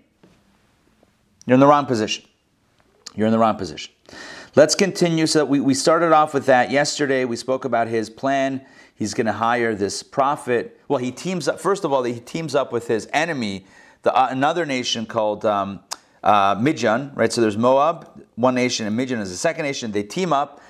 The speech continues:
join forces, pull together resources to hire or attempt to hire Balaam, who's the prophet, the evil prophet, or the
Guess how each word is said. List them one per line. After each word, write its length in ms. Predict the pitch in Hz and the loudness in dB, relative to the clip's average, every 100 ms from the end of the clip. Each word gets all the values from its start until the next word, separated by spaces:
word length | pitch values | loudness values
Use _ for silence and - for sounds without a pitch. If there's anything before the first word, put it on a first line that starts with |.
| _ | _
join 260 | - 156 196 | 2 2 2
forces, 520 | 139 135 131 123 - - _ | 0 0 0 -4 -6 -14 _
pull 180 | - 220 | 0 0
together 300 | 214 196 180 | 2 0 0
resources 640 | 151 143 131 113 107 110 - _ _ _ | 0 -2 -2 -2 -4 -8 -10 _ _ _
to 120 | 123 | -4
hire 420 | 120 151 165 127 | 0 0 0 -2
or 180 | 113 120 | 0 -2
attempt 300 | 117 147 147 | -2 -4 -4
to 80 | 135 | -2
hire 220 | 120 104 | -2 -2
Balaam, 480 | 98 135 156 170 165 - _ _ | 0 -2 0 -4 -6 -16 _ _
who's 220 | - 120 104 | -6 -4 -4
the 60 | |
prophet, 640 | 98 143 156 160 170 - - | -2 -2 -2 -4 -6 -8 -10
the 120 | 98 | -6
evil 260 | 143 120 | -4 -4
prophet, 480 | 117 156 160 160 156 | -2 -2 -2 -4 -4
or 140 | 113 113 | -4 -4
the 360 | 101 101 95 | -4 -6 -8